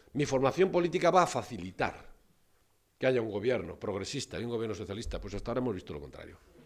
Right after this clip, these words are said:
Hemos visto intermediarios que se quedan en el camino y que como muchos abstienen, y hemos visto otros muy decididos a que haya gobierno progresista, pero solo si están ellos y mientras tanto bloquean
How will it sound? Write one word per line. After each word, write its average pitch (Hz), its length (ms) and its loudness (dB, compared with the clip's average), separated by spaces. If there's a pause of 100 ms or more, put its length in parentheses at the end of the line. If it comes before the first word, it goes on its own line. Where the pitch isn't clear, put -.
(600)
Hemos 151 200 6
visto 139 220 -2
intermediarios 139 800 4
que 120 100 -2
se 113 160 -4
quedan 120 320 0
en 113 80 -2
el 110 140 -4
camino 120 380 -2
y 107 40 -4
que 113 160 -6
como 107 220 -2
muchos 113 340 -6
abstienen, 143 540 -4 (840)
y 131 120 4
hemos 135 180 6
visto 127 320 0
otros 156 520 0
muy 127 180 0
decididos 123 560 -4
a 98 60 -12
que - 120 -10
haya 123 140 -4
gobierno 113 320 -4
progresista, 113 500 -4 (260)
pero 110 200 -2
solo 113 320 0
si 110 120 -8
están 113 220 -6
ellos 127 260 -4
y 113 40 -4
mientras 104 340 -4
tanto 123 240 -4
bloquean 85 460 -6